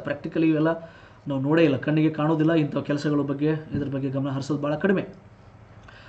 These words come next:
Next ಇನ್ನೂ ಇದೆ ನೋಡಿ, ಸಾರ್ವಜನಿಕ ಆಸ್ತಿಯ ರಕ್ಷಣೆ ಬಗ್ಗೆ ಅರಿವು ಮೂಡಿಸೋದು. ಇನ್ನೂ ಇದೆ ಪ್ರಕಾರಗಳು, ಇನ್ನೂ ಮುಗಿದಿಲ್ಲ, ಇನ್ನೂ ಇದೆ. ಸಾರ್ವಜನಿಕ ಆಸ್ತಿಯ ರಕ್ಷಣೆ ಬಗ್ಗೆ ಅರಿವು ಮೂಡಿಸೋದು, ಜನವಸತಿ ಸಭೆ ಮುಗಿದ ಮೇಲೆ ಮುಂದಿನ ಆರು ತಿಂಗಳ ಅವಧಿಯಲ್ಲಿ ಕೈಗೊಳ್ಳುವ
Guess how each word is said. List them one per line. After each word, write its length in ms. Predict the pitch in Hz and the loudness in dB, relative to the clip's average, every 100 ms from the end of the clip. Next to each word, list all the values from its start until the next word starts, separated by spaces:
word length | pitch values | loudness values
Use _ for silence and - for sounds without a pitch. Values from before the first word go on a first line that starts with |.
| - - | -20 -2
Next 220 | 196 208 208 | 0 2 4
ಇನ್ನೂ 180 | 208 | 6
ಇದೆ 140 | 247 180 | 8 6
ನೋಡಿ, 140 | 147 | 4
ಸಾರ್ವಜನಿಕ 520 | - 196 233 233 226 | 8 10 10 6 6
ಆಸ್ತಿಯ 420 | 220 190 208 240 214 | 8 8 6 6 6
ರಕ್ಷಣೆ 300 | 202 220 214 | 6 4 4
ಬಗ್ಗೆ 220 | 196 196 | 4 8
ಅರಿವು 160 | 196 | 6
ಮೂಡಿಸೋದು. 420 | 196 - 190 214 - - - - - - | 6 2 0 0 -10 -20 -20 -20 -20 -4
ಇನ್ನೂ 220 | 160 208 233 | 0 4 6
ಇದೆ 120 | 208 | 6
ಪ್ರಕಾರಗಳು, 460 | - - 202 196 | 4 6 6 8
ಇನ್ನೂ 200 | 185 185 | 6 4
ಮುಗಿದಿಲ್ಲ, 380 | 180 180 196 175 | 0 2 4 6
ಇನ್ನೂ 240 | 151 175 196 | 4 4 2
ಇದೆ. 320 | 151 120 - - - - - - | 2 -2 -10 -20 -20 -20 -20 -20
ಸಾರ್ವಜನಿಕ 580 | - 170 196 196 196 196 | 0 4 6 6 4 4
ಆಸ್ತಿಯ 580 | 196 143 156 190 - 196 | 6 6 6 6 4 4
ರಕ್ಷಣೆ 300 | 180 - 190 | 4 4 0
ಬಗ್ಗೆ 200 | 180 175 | 2 2
ಅರಿವು 200 | 175 180 | 4 4
ಮೂಡಿಸೋದು, 580 | 175 156 165 180 - - - 143 | 2 -2 -2 -4 -10 -20 -20 -4
ಜನವಸತಿ 500 | 147 175 196 196 196 | 0 4 4 2 0
ಸಭೆ 220 | 190 185 | 4 4
ಮುಗಿದ 240 | 185 175 | 4 4
ಮೇಲೆ 280 | 180 175 180 | 2 2 0
ಮುಂದಿನ 300 | 170 170 180 | 0 0 0
ಆರು 360 | 175 143 170 175 | 0 2 4 4
ತಿಂಗಳ 280 | 170 185 175 | 4 2 4
ಅವಧಿಯಲ್ಲಿ 400 | 170 170 170 170 | 4 2 2 2
ಕೈಗೊಳ್ಳುವ 680 | 160 160 165 165 165 202 | 0 2 4 4 4 2